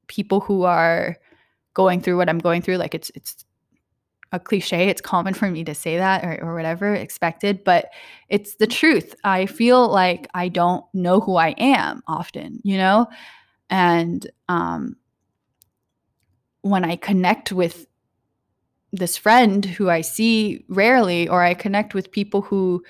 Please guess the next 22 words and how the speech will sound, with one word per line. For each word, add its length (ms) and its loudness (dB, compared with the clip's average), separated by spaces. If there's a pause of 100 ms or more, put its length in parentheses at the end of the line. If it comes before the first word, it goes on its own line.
(320)
you 120 -2
know, 460 -2
I've 160 0
known 220 0
for 160 0
a 100 4
long 260 2
time 400 2
and 120 -4
who've 140 -6
known 220 -2
me 140 -2
for 180 0
a 60 4
long 200 2
time 360 -2
and 100 -6
stuff, 240 -2
and, 180 -6
and 160 -4
I 160 -2
see, 640 0